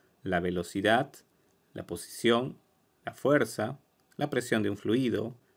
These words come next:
la intensidad luminosa, el nivel de líquido, entre otros. Uno de los sensores más utilizados en los diseños mecatrónicos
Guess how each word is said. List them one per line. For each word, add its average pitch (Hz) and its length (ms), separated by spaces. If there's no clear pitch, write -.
la 127 240
intensidad 143 520
luminosa, 123 800
el 156 160
nivel 120 300
de 107 100
líquido, 123 600
entre 98 380
otros. - 460
Uno 190 220
de 190 60
los 139 180
sensores 127 640
más 123 240
utilizados 120 760
en 104 80
los 95 140
diseños 113 540
mecatrónicos 117 840